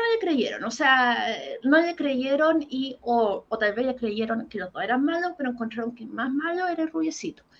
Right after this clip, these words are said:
Y bien, eh, y, y yo tampoco veo que se está aprendiendo mucho. Ahora se están tirando las culpas, que, o sea, harto, y harto siche, o sea, como que, no, pero ¿cómo? Si le cumplieron los nueve puntos y,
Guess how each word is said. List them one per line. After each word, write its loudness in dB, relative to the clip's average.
Y 8
bien, 6
eh, 2
y, 0
y -4
yo 0
tampoco 2
veo 4
que -8
se -6
está -2
aprendiendo 2
mucho. -2
Ahora 6
se -8
están -2
tirando -2
las -20
culpas, 4
que, -6
o 2
sea, -2
harto, 6
y 0
harto 2
siche, -4
o -8
sea, -6
como -10
que, -14
no, 12
pero 4
¿cómo? 4
Si 0
le 6
cumplieron 4
los 6
nueve 6
puntos -2
y, -6